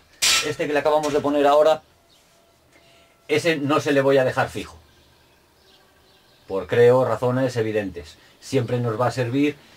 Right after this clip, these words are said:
o sea, cuando tenga que bajar en invierno, por ejemplo,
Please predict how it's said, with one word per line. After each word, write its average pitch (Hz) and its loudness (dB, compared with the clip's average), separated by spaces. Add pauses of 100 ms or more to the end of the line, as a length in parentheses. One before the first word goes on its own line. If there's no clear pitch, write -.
(120)
o - -20
sea, 120 -2
cuando 95 -6
tenga 117 -4
que 127 -6
bajar 117 0
en 107 -4
invierno, 117 0
por 117 -2
ejemplo, 113 -2